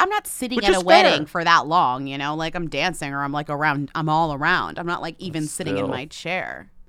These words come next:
Speaker 2: Also, who am I kidding? I love something new to complain about at a wedding. My
Speaker 1: I
Speaker 2: favorite
Speaker 1: know,
Speaker 2: thing
Speaker 1: I was
Speaker 2: about a
Speaker 1: gonna
Speaker 2: wedding
Speaker 1: say,
Speaker 2: is complaining.
Speaker 1: I feel like you have, it's funny 'cause you were like, "I feel like you've heard this story before." I maybe haven't, but you have, like,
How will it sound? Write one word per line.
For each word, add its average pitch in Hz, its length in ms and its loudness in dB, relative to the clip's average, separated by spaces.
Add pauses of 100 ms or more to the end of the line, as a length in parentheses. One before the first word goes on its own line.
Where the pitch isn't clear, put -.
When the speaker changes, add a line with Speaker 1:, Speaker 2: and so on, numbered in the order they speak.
(260)
Speaker 2:
Also, 156 280 4
who 151 120 0
am 139 80 0
I 135 60 0
kidding? 127 320 -4
I 127 120 0
love 123 460 0
something 107 380 -4
new 101 100 -6
to 101 80 -6
complain 98 360 -10
about 95 180 -8
at 90 80 -10
a 101 60 -8
wedding. 95 260 -8
My 113 60 -4
Speaker 1:
I - 20 -4
Speaker 2:
favorite 151 160 -6
Speaker 1:
know, 143 80 -10
Speaker 2:
thing - 60 -8
Speaker 1:
I - 20 -10
was 131 60 -8
Speaker 2:
about 123 80 -2
a 113 80 -2
Speaker 1:
gonna 107 80 -6
Speaker 2:
wedding 135 220 -4
Speaker 1:
say, - 40 -16
Speaker 2:
is - 40 -16
complaining. 190 240 0
Speaker 1:
I - 40 -2
feel 277 80 -2
like 285 160 -2
you 220 220 -4
have, 180 420 -2 (220)
it's 233 120 -6
funny 214 220 -6
'cause 170 160 -10
you 170 60 -8
were 170 80 -8
like, 160 120 -8
"I 175 60 -8
feel 180 140 -8
like 160 100 -10
you've 160 340 -10
heard 160 220 -8
this 180 160 -10
story 196 240 -8
before." 196 460 -6
I 175 160 -2
maybe 165 460 -6
haven't, 170 420 -6
but 185 100 -8
you 240 220 -10
have, 381 160 -2
like, 185 260 -6